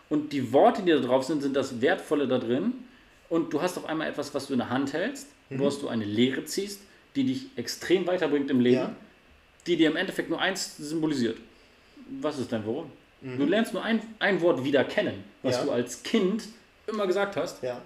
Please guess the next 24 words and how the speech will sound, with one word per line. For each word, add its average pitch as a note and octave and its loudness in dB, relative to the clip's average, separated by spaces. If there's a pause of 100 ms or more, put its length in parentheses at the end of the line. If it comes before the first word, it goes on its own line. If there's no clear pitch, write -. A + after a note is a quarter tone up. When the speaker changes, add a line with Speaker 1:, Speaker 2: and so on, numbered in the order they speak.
(140)
Speaker 1:
Und A#2 -6
zwar, G#2+ -2
warum? G#2 -4 (120)
Speaker 2:
Mhm. C#3 -6 (120)
Speaker 1:
Und A#2+ -6
du B2+ 2
merkst D#3+ 0
auf C#3 -2
einmal, C3+ 0
du B2+ 0
hast - -8
zwanzig E3+ -4
Euro D3 -4
dafür A2+ -2
bezahlt A2 -4
und B2 -10
das A#2+ -8
hat B2+ -6
dir B2+ -6
so A#2+ -4
einen E3 -4
entscheidenden C3+ -2
Lebensfortschritt B2+ -4
gebracht, C#3 -6